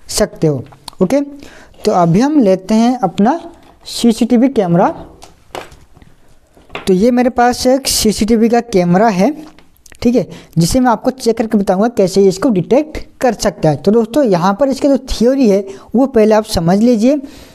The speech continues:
देखिए, ये रहा इसका कैमरा और ये इसके चारों तरफ कुछ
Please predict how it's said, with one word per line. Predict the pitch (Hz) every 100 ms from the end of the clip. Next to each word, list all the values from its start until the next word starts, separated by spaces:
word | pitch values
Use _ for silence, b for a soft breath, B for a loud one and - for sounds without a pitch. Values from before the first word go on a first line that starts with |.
| B
देखिए, | 196 226 285
ये | 285 202 233
रहा | 233
इसका | 226 - 254
कैमरा | - 185 185 220 311 B B B B
और | 214 247
ये | 262
इसके | 269 285
चारों | 277 202 214
तरफ | 240 247 277
कुछ | 254